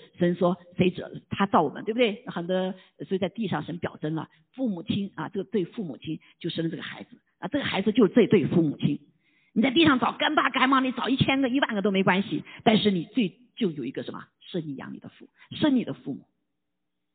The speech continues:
对吗？好，所以现在还有很多一些想来篡改这个神的，神的方式，但上帝已经说了，神已经说了，对不对？人出生怎么生下来，他就是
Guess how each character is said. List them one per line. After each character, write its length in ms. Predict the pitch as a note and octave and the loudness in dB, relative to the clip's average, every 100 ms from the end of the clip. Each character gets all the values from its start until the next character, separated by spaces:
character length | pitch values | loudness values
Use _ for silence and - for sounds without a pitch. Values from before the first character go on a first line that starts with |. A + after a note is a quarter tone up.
| _ _ _ _ - | _ _ _ _ 4
对 100 | A#3 | 6
吗？ 180 | F#3 - - - _ _ | 6 0 -14 -20 _ _
好， 180 | - C#3+ | -6 -4
所 100 | - | 4
以 60 | C4 | 4
现 140 | C#4+ | 6
在 120 | C4 G#3 | 2 2
还 140 | G3 | 0
有 100 | G3+ | 0
很 140 | G3 | -2
多 120 | D#3+ F#3+ | -2 -2
一 40 | |
些 120 | G3 | 0
想 120 | F3+ | -4
来 80 | D3+ | -6
篡 360 | F#3 - A4 D#4 | -6 -6 -2 -2
改 140 | D3+ | -2
这 80 | - | -6
个 100 | - | -8
神 140 | - D3 | -6 -6
的， 120 | D3 _ _ _ - | -6 _ _ _ 0
神 120 | E3 | 2
的 120 | D#3+ | 2
方 340 | C#3 - D3 D3+ | 0 -2 -2 0
式， 220 | - - _ _ _ _ _ | -4 -8 _ _ _ _ _
但 140 | F#3+ G3 | 4 6
上 200 | A#3 F#3 | 4 2
帝 80 | |
已 40 | G3 | -2
经 160 | E3+ | 0
说 220 | C4 F#3+ B2 | 0 0 -2
了， 180 | - - _ _ _ _ _ _ | -6 -14 _ _ _ _ _ _
神 160 | - E3 | -2 2
已 20 | |
经 120 | G#3+ | 2
说 180 | C4 - | 2 -2
了， 100 | - | -2
对 120 | G#3 | -2
不 40 | G3 | 0
对？ 240 | E3+ - | -2 -6
人 300 | F3 E3 G3+ G#3+ - | -4 -4 -4 -8 -12
出 160 | - G#3+ | -6 -4
生 260 | G3+ G3+ - - | -2 -4 -8 -12
怎 80 | D#3 | -10
么 80 | |
生 180 | D#3 F#3 | -8 -6
下 100 | F#3+ | -6
来， 160 | C3+ D#3+ _ _ | -8 -12 _ _
他 100 | - | -12
就 140 | - F3+ | -6 -6
是 200 | E3 | -6